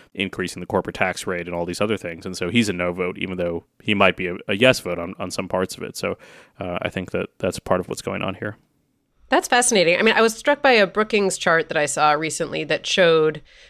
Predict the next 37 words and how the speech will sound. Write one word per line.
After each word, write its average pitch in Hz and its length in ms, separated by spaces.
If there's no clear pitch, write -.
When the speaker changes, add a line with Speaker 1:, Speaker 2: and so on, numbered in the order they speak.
Speaker 2:
just 190 320
how 165 280
giant 156 880
laws 151 380
have 151 200
become, 135 500
that 135 140
as 156 240
there 151 200
are 147 40
fewer 160 320
things 139 240
that 139 100
have 135 240
passed, 135 680
the 160 100
length 156 400
of 147 120
laws 135 340
continues 147 460
to 151 100
grow 147 220
as 135 140
people 139 260
jam 135 340
stuff 135 300
in. 120 300
So 131 360
this 165 160
feels 165 300
like 143 160
it's 139 180
mutually 143 480
reinforcing 139 800
by 135 240
your 139 140
explanation. 135 680